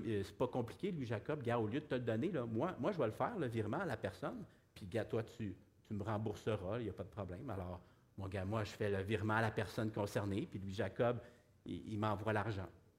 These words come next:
par, euh, par son virement. Je regarde, euh, j'attends. Au bout de deux, trois minutes, bon, il n'y a rien qui apparaît dans le compte.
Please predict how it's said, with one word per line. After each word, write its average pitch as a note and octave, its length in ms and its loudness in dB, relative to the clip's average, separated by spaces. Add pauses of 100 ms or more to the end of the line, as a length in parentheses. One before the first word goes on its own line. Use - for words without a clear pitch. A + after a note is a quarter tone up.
(420)
par, F#2 160 -2
euh, F2 80 -4 (320)
par G2 140 -2
son G2+ 160 -2
virement. G2 320 0 (720)
Je G2 120 -8
regarde, G2 400 -4
euh, F2 80 -6 (160)
j'attends. G2 300 -8
Au D3 180 -8
bout G2+ 140 -2
de G#2+ 60 -2
deux, A2 140 4
trois A2+ 200 0
minutes, A2 320 2 (640)
bon, G#2 160 -8
il D#3 60 -8
n'y G#2 60 -2
a F2+ 40 -2
rien G2 220 -4
qui - 120 -6
apparaît F#2+ 320 -4
dans F#2+ 140 -2
le F2 120 -4
compte. F2+ 240 -6